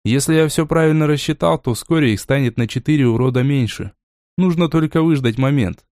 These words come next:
Наконец командир успокоился и стал указывать оставшимися на трупы товарищей.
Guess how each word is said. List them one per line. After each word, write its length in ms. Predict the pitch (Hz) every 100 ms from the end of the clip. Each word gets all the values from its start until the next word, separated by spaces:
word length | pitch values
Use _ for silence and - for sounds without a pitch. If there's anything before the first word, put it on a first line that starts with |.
| _ _
Наконец 560 | 98 98 107 110 127 117
командир 460 | - 98 104 113 110
успокоился 760 | - 110 110 139 135 110 -
и 80 | 90
стал 300 | - 113 107
указывать 560 | 104 123 117 104 98 101
оставшимися 680 | 95 120 117 110 98 -
на 120 | 101 98
трупы 320 | 110 110 104
товарищей. 720 | 110 110 110 95 - - -